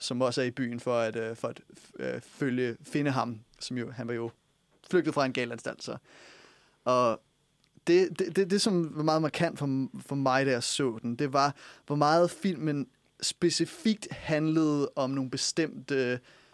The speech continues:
øh, en bestemt angst i, øh, i det amerikanske forstadsliv. Så,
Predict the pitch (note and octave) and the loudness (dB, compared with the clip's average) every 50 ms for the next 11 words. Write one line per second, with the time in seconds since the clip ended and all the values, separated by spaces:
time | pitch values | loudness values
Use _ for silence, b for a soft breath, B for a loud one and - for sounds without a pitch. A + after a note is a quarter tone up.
0 | b b b - C3 C3 A#2+ A2+ A2+ A2 A2 A2 A2 A2+ A#2 - _ _ - D3+ | b b b -2 0 0 2 2 0 0 -2 -2 -4 -4 -6 -10 _ _ -6 -4
1 | C3+ C#3 C#3 - F#3 E3+ - - - D#3 D3 C#3+ - - - - - - - - | -2 0 2 2 2 0 0 0 2 2 2 0 -2 -4 -4 -4 -4 -4 -6 -8
2 | - - - _ - D3 C#3 B2+ B2 A#2+ A2+ A2+ A#2 A#2+ A#2+ B2+ C3 B2 A#2+ A#2+ | -10 -12 -20 _ -6 -4 -2 0 0 0 0 0 -2 -2 -2 -2 -2 -2 -2 -4
3 | A#2+ - - D3+ C3 B2 - - - - C#3+ B2+ A#2+ A#2+ A#2+ A#2 - - C#3 A#2 | -6 -4 -4 -4 -4 -2 -2 -4 -4 -2 -2 -2 -2 -2 -2 -4 -6 -4 -4 -4
4 | A#2+ A#2 - - - C#3 C3+ - - - - - C3 B2 - - - _ _ _ | -4 -4 -8 -8 -6 -6 -6 -6 -6 -6 -6 -6 -6 -8 -10 -10 -14 _ _ _
5 | b b b b b b b b b b b b b b - - - - C3+ C3 | b b b b b b b b b b b b b b -4 -2 2 4 4 4
6 | B2+ B2 | 4 2